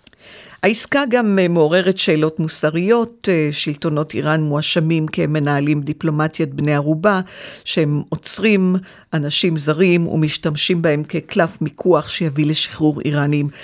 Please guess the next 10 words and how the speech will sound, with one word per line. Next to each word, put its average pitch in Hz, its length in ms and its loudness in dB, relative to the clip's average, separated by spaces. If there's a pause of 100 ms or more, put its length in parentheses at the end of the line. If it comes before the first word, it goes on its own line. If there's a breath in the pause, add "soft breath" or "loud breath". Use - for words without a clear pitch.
(200 loud breath)
שנכלאו 143 1000 0 (300 loud breath)
בחו"ל. 135 540 0 (1700 loud breath)
ומור 208 400 4
גילברט, 185 580 0
היא 156 180 0
כבר 151 240 -2
נחתה 160 520 0
באוסטרליה 190 840 0
ביום 151 320 2
שישי, 185 640 0